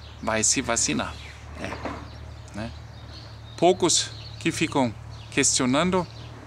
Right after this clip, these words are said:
e vocês estão vendo que o índice tá caindo muito, mas eu vou dizer uma coisa pra vocês. Vocês vão dizer aqui que isso vai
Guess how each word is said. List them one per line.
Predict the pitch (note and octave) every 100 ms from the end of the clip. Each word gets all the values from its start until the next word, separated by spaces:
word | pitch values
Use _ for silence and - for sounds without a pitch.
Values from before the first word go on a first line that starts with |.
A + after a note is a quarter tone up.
| - - - - - - -
e | C3 B2 B2 A#2+ A#2+ A2 - - - - - - - - - - - - - - - - - - -
vocês | - -
estão | - D3+ C3+
vendo | A2 A2+ E3+ F3+
que | A#2 C3 A#2+
o | B2
índice | D3 F#3+ F3+ - E3+ C#3 - - - - - - - - - - - - -
tá | C#3+
caindo | - D3 D3 C3
muito, | B2+ F3 G3+ G#3 G3+ - - - - - - - - - -
mas | C#3 D#3+
eu | E3+
vou | F3
dizer | E3 F3+
uma | F#3+
coisa | E3 G3 F3 E3 D3+ B2+ -
pra | D#3+
vocês. | F3 G3 - B2+ - - - - - - C3+
Vocês | F3+ G#3
vão | G3 G3+
dizer | F#3+ G3+
aqui | F#3+ - G3+ E3+ - C#3 - - - - - - - - - -
que | -
isso | F#3 - E3
vai | D#3+ F#3 F3+